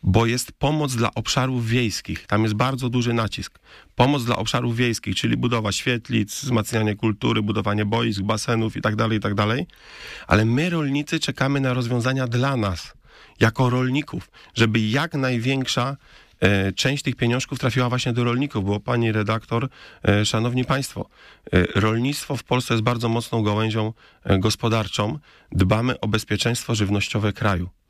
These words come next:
I my, życzę sobie i rolnikom, żeby w tym Polskim Ładzie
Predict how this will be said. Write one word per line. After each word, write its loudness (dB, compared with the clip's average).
I 4
my, 4
życzę 0
sobie -2
i 2
rolnikom, 2
żeby 0
w -10
tym 0
Polskim 2
Ładzie 0